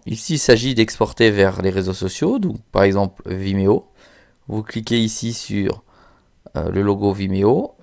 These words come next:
Ici, vous allez dans Connexion et vous pouvez rentrer dès à présent les paramètres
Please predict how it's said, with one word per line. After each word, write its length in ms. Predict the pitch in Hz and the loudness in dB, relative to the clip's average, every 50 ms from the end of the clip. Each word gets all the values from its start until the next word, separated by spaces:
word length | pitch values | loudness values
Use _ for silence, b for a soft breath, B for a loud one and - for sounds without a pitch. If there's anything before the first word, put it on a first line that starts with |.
| - - - | -20 -14 -12
Ici, 240 | 120 - - - 127 | -10 -8 -4 -4 -2
vous 120 | 120 110 | 4 6
allez 120 | 113 107 104 | 6 6 6
dans 160 | 104 101 98 | 4 0 -4
Connexion 580 | - - - 110 104 98 - - - 127 - - _ _ _ _ _ _ b b b b b b b b b b - | -2 0 2 2 2 2 -2 -2 -2 -2 -2 -2 _ _ _ _ _ _ b b b b b b b b b b -2
et 120 | - 139 | 0 0
vous 140 | 147 147 131 | 0 0 -4
pouvez 240 | - 139 123 123 120 | -6 0 4 4 4
rentrer 480 | 113 110 104 98 - 110 135 - - - | 6 4 2 2 4 2 2 2 0 -4
dès 300 | 120 113 120 117 110 117 | -2 0 0 4 6 6
à 60 | 110 | 4
présent 400 | - 110 101 95 104 123 170 185 b b b b b b b b - | 6 4 2 2 2 0 -2 -4 b b b b b b b b 2
les 300 | 101 104 113 147 185 190 | 4 6 8 8 6 6
paramètres 640 | - 151 131 123 110 107 117 135 - - - - | 6 4 4 6 4 4 4 2 0 -6 -12 -14